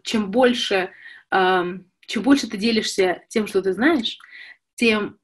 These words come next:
с-, ты сам больше веришь в себя и в то, что то, что ты делаешь, это правильно. Ну, даже не знаю, согласны вы со мной или нет. Э,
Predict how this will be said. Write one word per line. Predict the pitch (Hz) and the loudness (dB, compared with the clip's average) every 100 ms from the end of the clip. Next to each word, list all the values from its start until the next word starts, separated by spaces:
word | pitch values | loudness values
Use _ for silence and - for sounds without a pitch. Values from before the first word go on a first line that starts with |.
| - | -20
с-, | - - - | -18 -16 -14
ты | - 233 | -6 -6
сам | 202 - 359 381 339 | -6 2 4 6 6
больше | 302 285 277 | 6 6 4
веришь | 240 233 202 - | 2 0 -2 -8
в | |
себя | - - 170 262 - - - _ _ - - - _ | -12 -8 -2 -2 -2 -12 -20 _ _ -20 -20 -20 _
и | - 208 208 208 196 - _ _ _ - | -8 -4 -2 -4 -6 -10 _ _ _ -16
в | - | -4
то, | 226 | -4
что | 226 - 214 180 - _ - | -4 -4 -2 -2 -6 _ -4
то, | - | -4
что | - | -4
ты | 208 - 185 | -4 6 6
делаешь, | - 180 185 180 160 - - _ _ _ - | 6 -2 -2 -8 -12 -16 -18 _ _ _ -2
это | 320 - | -2 -2
правильно. | - 170 160 160 _ _ _ _ _ _ _ _ _ _ - | -6 -6 -6 -10 _ _ _ _ _ _ _ _ _ _ -2
Ну, | 392 | 2
даже | 440 494 494 | 4 4 4
не | |
знаю, | 381 359 453 277 - _ _ _ | 6 6 6 0 -2 _ _ _
согласны | - 196 226 320 302 | -2 2 4 4 2
вы | |
со | 247 233 | 2 0
мной | 202 | -2
или | 190 | -2
нет. | 190 240 302 _ - - - - - | -2 -4 -6 _ -20 -20 -20 -12 -4
Э, | 202 190 | -2 -2